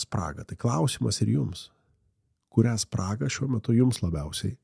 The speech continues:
norisi tvarkyt? Kurią spragą šiuo metu labiausiai jaučiat jūs kaip lyderis?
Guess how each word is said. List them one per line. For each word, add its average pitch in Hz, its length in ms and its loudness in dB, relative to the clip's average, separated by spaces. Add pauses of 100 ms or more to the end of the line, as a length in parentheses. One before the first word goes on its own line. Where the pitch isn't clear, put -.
(1400)
norisi 95 400 6
tvarkyt? - 460 -10 (960)
Kurią 101 240 4
spragą 123 480 -2
šiuo - 220 0
metu - 180 0
labiausiai 101 640 -2
jaučiat 127 640 6
jūs 123 400 2 (560)
kaip 92 180 2 (300)
lyderis? - 480 4